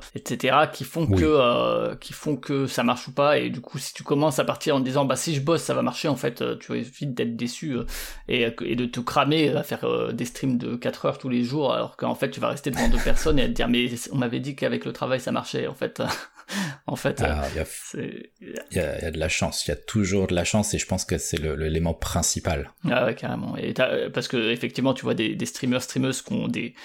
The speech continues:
Speaker 1: des chaînes de ouf en termes de, d'overlay et tout, et qui effectivement font ça pour deux personnes, alors que derrière, il y a du taf, quoi. Et même, euh, en termes d'animation et tout, c'est, c'est talentueux, et,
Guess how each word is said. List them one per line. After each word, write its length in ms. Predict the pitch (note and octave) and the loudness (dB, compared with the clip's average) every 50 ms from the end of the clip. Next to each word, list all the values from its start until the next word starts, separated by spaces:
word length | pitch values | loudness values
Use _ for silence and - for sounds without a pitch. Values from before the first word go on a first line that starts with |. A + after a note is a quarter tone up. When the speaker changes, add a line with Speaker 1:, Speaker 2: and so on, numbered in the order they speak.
| - - - | -20 -6 -2
Speaker 1:
des 80 | - - | -2 0
chaînes 240 | - - C3+ C3+ | 2 4 4 4
de 160 | B2 C#3 C#3 - | 4 2 0 2
ouf 220 | - A3+ G3+ - - | 2 2 2 2 0
en 100 | - A#2+ | -2 0
termes 280 | - B2 A#2+ A#2 A#2 | 2 2 4 4 2
de, 380 | - - A#2 A2+ A#2 A#2+ - - - C3+ C3+ - | 2 0 -2 -4 -4 -4 -6 -6 -8 -8 -6 -4
d'overlay 520 | C3+ B2 A#2+ B2+ B2 B2+ C#3+ D#3+ D#3 C#3 | -2 0 2 4 4 6 6 6 6 6
et 40 | C3+ | 4
tout, 160 | - F#3 D#3 | 2 -2 -2
et 80 | B2 A#2+ | -2 -2
qui 120 | - A#2 | -4 -6
effectivement 440 | A#2 - - - - - - B2 C3 | -8 -8 -10 -12 -10 -8 -6 -6 -6
font 160 | - - C3+ | -8 -10 -12
ça 140 | - - - | -12 -12 -12
pour 180 | - - B2+ | -12 -12 -12
deux 120 | A#2+ A2+ - | -10 -10 -6
personnes, 360 | - A#2+ - - - E3 D3+ | -6 -6 -2 0 2 4 4
alors 260 | B2 A2 A2 - - | 4 4 2 0 -2
que 80 | - B2 | -4 -4
derrière, 300 | A#2 A2 A2 A#2+ C#3 B2+ | -2 0 2 2 4 2
il 140 | A#2 G#2 A#2 | 2 0 -2
y 20 | |
a 60 | - | -4
du 120 | - - - | -6 -2 0
taf, 240 | - E3 - - - | 0 0 0 0 -4
quoi. 120 | - - - | -6 -4 -4
Et 280 | - - - - - | -4 -4 -6 -4 -2
même, 240 | C3 A#2+ B2+ C3+ C3 | 0 2 4 4 4
euh, 300 | B2+ B2 A#2+ A#2 A#2 C3+ | 4 4 2 0 -2 -4
en 40 | C#3 - | -4 -2
termes 160 | - B2+ A#2 | -2 0 2
d'animation 480 | A#2+ B2 B2 A#2+ A#2 A#2 A#2 - G3 F3+ | 4 4 6 6 6 4 4 4 4 4
et 100 | D#3+ C#3+ | 4 4
tout, 120 | F#3 F3+ | 2 0
c'est, 340 | - - B2 B2 G#2+ F#2+ B2 | 0 0 0 -2 -2 -4 -6
c'est 420 | - - - - - - - - - | -8 -8 -8 -8 -8 -8 -10 -6 -4
talentueux, 520 | - - - - - - F#3 F#3+ A#3+ - _ - | -4 -2 -2 -2 -4 -2 -2 -4 -4 -6 _ -6
et, 160 | - - | -4 -2